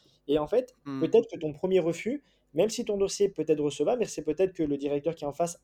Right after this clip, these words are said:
Speaker 1: a pas la déga-, délégation pour prendre la décision. Et entre guillemets, il se dit, bon, il botte un peu en touche pour dire, ce dossier, c'est pas qu'il est mauvais, mais je sais que je pourrais pas prendre la délégation, comme ça ne dépend pas de moi, je veux pas, je veux pas forcément l'envoyer aux engagements. Mais un autre directeur qui, lui, a la délégation, va prendre le même dossier,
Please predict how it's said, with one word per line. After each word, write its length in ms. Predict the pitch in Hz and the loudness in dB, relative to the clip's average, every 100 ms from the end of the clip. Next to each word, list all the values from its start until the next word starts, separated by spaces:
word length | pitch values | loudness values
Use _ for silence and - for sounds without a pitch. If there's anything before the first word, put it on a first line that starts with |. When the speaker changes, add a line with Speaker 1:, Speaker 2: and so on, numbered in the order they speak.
| - | -12
Speaker 1:
a 100 | 127 | -2
pas 160 | 208 | 6
la 80 | 208 | 6
déga-, 300 | 185 170 165 | 6 2 0
délégation 540 | 156 160 165 160 160 175 | 2 4 6 4 2 -2
pour 140 | 147 | -8
prendre 180 | - 147 | -6 -4
la 80 | 131 | -4
décision. 480 | 131 - 123 202 254 _ _ _ - | -6 -8 -4 -4 -6 _ _ _ -10
Et 60 | |
entre 180 | 135 135 | -8 -8
guillemets, 260 | 135 151 208 | -4 2 2
il 40 | |
se 100 | 202 | 2
dit, 140 | 147 160 | -2 0
bon, 120 | 165 | 2
il 80 | 151 | 4
botte 180 | 180 190 | 4 4
un 80 | |
peu 100 | 175 | 2
en 120 | 165 151 | 0 0
touche 260 | 202 233 | -4 -6
pour 160 | - 147 | -4 -2
dire, 180 | 175 208 _ _ | -2 -2 _ _
ce 160 | - | -2
dossier, 280 | 165 170 208 | 2 2 2
c'est 140 | 220 151 | 0 0
pas 160 | 185 | 0
qu'il 180 | 190 170 | 0 -2
est 60 | 170 | 0
mauvais, 280 | 170 190 | 2 2
mais 260 | 208 202 202 - - | 4 2 2 -8 -14
je 80 | 156 | -8
sais 160 | 160 202 | -4 -4
que 40 | |
je 60 | - | 0
pourrais 160 | 170 | 0
pas 100 | 170 | 2
prendre 200 | 170 175 | 0 2
la 40 | 156 | 2
délégation, 440 | 156 151 151 160 | 4 4 2 2
comme 140 | 151 185 | -2 0
ça 120 | 180 | 0
ne 60 | 165 | 0
dépend 240 | 160 151 | -2 -2
pas 140 | 143 | -2
de 60 | 139 | -2
moi, 240 | 156 240 _ _ _ - | 0 -2 _ _ _ -10
je 120 | 139 | -4
veux 80 | 143 | 4
pas, 180 | 175 | 4
je 60 | 185 | 4
veux 80 | 156 | 0
pas 140 | 180 | 0
forcément 320 | 170 170 180 | -2 -4 0
l'envoyer 240 | 180 165 160 | 2 4 2
aux 100 | 151 | 0
engagements. 340 | 147 147 139 | 0 0 0
Mais 120 | 135 | -2
un 100 | 139 | 2
autre 220 | 190 214 185 | 2 2 0
directeur 420 | 175 165 170 170 | 0 0 -2 -4
qui, 140 | - | -2
lui, 100 | 151 | 4
a 40 | 190 | 6
la 120 | 151 | 4
délégation, 440 | 143 135 131 202 | 2 -2 -2 0
va 100 | 214 | 0
prendre 220 | 147 151 | 0 -2
le 60 | 143 | -2
même 160 | 139 135 | -2 -2
dossier, 440 | 135 131 196 254 | -4 4 4 4